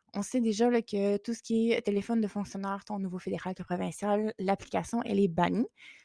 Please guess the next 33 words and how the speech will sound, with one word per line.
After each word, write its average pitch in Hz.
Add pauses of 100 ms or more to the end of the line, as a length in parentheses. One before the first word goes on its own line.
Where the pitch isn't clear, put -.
(140)
Puis 269
il 285
y -
a 285
des, 262
il 196
y 196
a -
des 196
entreprises 202
aussi, 208
là, 233
qui -
sont 190
en 190
train 202
de 214
faire -
suite, 240
justement, 190
qui -
suivent 226
ces -
consignes-là, 180 (460)
qui -
décident 214
de 214
les 196
appliquer -
également 202
à 202
leurs 190
employés. 180